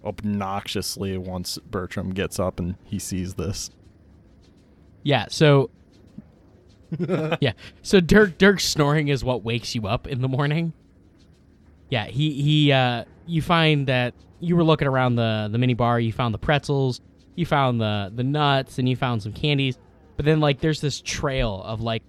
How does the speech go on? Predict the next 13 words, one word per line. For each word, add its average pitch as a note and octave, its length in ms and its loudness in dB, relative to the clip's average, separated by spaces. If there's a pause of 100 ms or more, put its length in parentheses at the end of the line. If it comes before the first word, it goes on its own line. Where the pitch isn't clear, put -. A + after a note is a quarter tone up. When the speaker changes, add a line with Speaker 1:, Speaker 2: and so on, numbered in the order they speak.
Speaker 2:
caramel C3 280 -2
chocolates - 720 -8 (720)
from C#3 160 0
the C3 80 2
mini B2+ 240 2
bar C3+ 320 4
all B2 160 -2
the A#2+ 60 0
way B2 100 0
back A#2 280 -2
to A#2+ 80 -6
Dirk's A2+ 280 -6
bed, A#2 400 -4